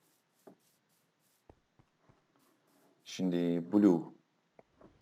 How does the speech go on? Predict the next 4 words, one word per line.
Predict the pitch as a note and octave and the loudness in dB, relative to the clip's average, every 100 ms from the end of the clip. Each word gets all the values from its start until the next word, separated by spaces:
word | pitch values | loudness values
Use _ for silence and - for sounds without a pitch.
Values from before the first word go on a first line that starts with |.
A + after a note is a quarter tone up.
| - - - _ _ _ _ _ _ _ _ _ _ - | -20 -20 -20 _ _ _ _ _ _ _ _ _ _ -10
Bu | |
nedir? | F#2+ G2 A2+ - - _ | -6 -6 -8 -14 -20 _
Şu. | - F2 E2 - _ - - - | -14 -12 -12 -16 _ -20 -20 -8
Bir, | F#2+ E2 | -6 -6